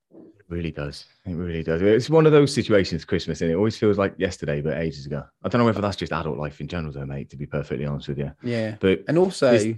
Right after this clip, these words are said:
Speaker 2: that was around the time of Leeds, and we don't talk about Leeds.
Speaker 1: No, we don't talk about Leeds. Um, yeah,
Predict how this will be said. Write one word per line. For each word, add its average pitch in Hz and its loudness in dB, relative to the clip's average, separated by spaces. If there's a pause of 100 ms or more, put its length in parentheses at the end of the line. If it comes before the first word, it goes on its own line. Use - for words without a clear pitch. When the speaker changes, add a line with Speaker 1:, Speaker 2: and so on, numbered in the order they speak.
Speaker 2:
that 123 2
was 135 0
around 127 2
the 123 0
time 120 -2
of 110 -6
Leeds, 113 -4 (200)
and 110 -8
we 117 -2
don't 127 -2
talk 117 -8
about 101 -6
Leeds. 98 -12 (1120)
Speaker 1:
No, 71 -12
we 71 -10
don't 82 -8
talk 73 -16
about 69 -14
Leeds. 65 -14 (120)
Um, 78 -4 (240)
yeah, 71 -8